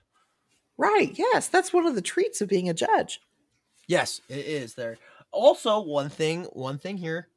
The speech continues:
Speaker 2: to consider is, and I'm gonna throw another hypothetical scenario out. I am the king of hypotheticals today. Um, the show, say you have a doe that has a permanent champion, but I also go to shows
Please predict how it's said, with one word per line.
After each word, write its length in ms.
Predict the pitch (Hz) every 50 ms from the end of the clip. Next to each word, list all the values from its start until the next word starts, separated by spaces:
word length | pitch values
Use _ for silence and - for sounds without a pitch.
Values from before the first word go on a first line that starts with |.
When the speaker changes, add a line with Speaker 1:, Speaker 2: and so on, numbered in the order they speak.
| _
Speaker 2:
to 80 | - -
consider 480 | - 185 175 156 - 208 180 156 151 135
is, 220 | 127 120 123 127
and 120 | 135 123 113
I'm 100 | 120 127
gonna 100 | 127 127
throw 160 | - - 135
another 180 | 131 127 127 120
hypothetical 680 | - - 123 120 - 127 - 143 135 139 135 - 147
scenario 440 | - - 151 143 139 131 131 127 123
out. 220 | 135 160 120 110 -
I 80 | - 131
am 180 | 135 127 113 - _ _ _ - _
the 80 | 147
king 360 | 139 - - - 175 170 160
of 100 | 156 135 -
hypotheticals 720 | - 131 127 - 131 - - 135 131 127 - 123 113 - -
today. 400 | _ 120 113 113 110 110 113 - _ _ _ _ _ _ _ - _ _
Um, 540 | - 165 170 165 160 147 131 120 123 120 - _ _ _ _ _ _ - - - - _ _ _ _ _
the 560 | 143 147 180 190 185 180 175 165 160 156 - _ _ _ _ _ _
show, 280 | - - - 220 196 - - -
say 180 | - - 180 185
you 120 | 208 208
have 140 | 202 208 233
a 40 | 214
doe 200 | 180 175 160 151
that 120 | 151 147 139
has 120 | 147 127
a 40 | -
permanent 340 | - - 151 147 143 - -
champion, 480 | - 147 131 117 117 113 104 101 120
but 260 | 120 170 170 151 - - _
I 120 | 151 175 208
also 260 | 220 220 202 - 180
go 120 | 147 165
to 80 | 156 151
shows 580 | - - - 156 151 147 147 143 135 - -